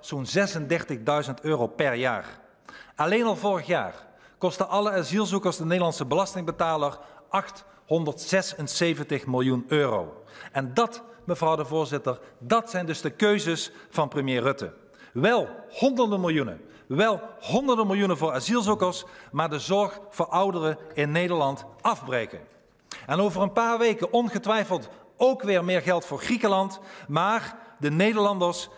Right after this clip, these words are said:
mogen met een hogere A O W-leeftijd en met een ingekorte W W geconfronteerd worden. Wel gratis zorg voor asielzoekers, want zij krijgen gratis zorg,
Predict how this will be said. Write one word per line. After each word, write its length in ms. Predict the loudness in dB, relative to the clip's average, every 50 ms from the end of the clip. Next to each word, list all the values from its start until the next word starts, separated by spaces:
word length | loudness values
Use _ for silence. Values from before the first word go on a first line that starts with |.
| -20 -8 0
mogen 460 | 2 2 2 2 2 2 0 0 -2 -6 -14 -4
met 160 | -4 -2 -2
een 100 | 0 0
hogere 400 | 2 2 0 0 0 -4 -4 -2
A 120 | 0 0 2
O 120 | 2 2
W-leeftijd 720 | 2 2 2 2 2 0 0 0 -2 -2 -2 -4 -6 -8 -16 -20 -20 -12
en 100 | -10 -4
met 100 | -2 0
een 140 | 0 -2 -2 -2
ingekorte 680 | -2 -2 -2 0 -2 -8 -8 -2 -2 -2 -2 -2 -4 -2
W 200 | 0 0 2 2
W 60 | 2 2 2 0 -2 -8 -14 -20 -6
geconfronteerd 760 | -6 -6 0 0 0 0 0 -4 -6 -2 0 0 0 0 -2
worden. 280 | -2 -4 -4 -6 -8 -14 -20 -20 _ _ _ _ -14 -14 -12 -12 -8 0
Wel 420 | 2 4 4 4 2 2 -2 -10 -16 -18 -18
gratis 640 | -12 -6 -2 0 2 2 2 0 -2 -4 -4 0
zorg 340 | 2 2 2 2 0 -4 -12 -18 -20 -20 -10
voor 240 | -2 0 0 2
asielzoekers, 720 | 2 0 0 0 0 0 0 0 -4 -2 0 0 0 0 -2
want 140 | -4 0 0
zij 120 | 0 0
krijgen 340 | 0 0 -2 -2 -2 -6 -6
gratis 440 | -2 -2 -2 -2 -2 -6 -10 -10 -12
zorg, 360 | 0 2 4 4 4 2 0